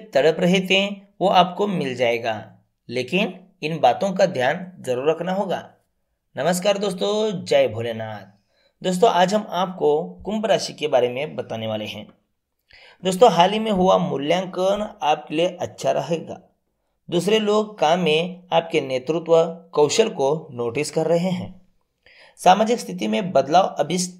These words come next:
क्षितिज पर है। अगर इस समय धन की कमी है तो चिंता ना करें, क्योंकि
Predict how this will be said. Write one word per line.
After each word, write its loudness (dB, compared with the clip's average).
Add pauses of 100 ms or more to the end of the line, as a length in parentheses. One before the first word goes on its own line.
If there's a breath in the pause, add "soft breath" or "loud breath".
क्षितिज -6
पर 0
है। -10 (540)
अगर 6
इस -2
समय 4 (320)
धन 4
की -4 (100)
कमी -2
है 2 (200)
तो 2
चिंता -2
ना 4
करें, 0
क्योंकि -4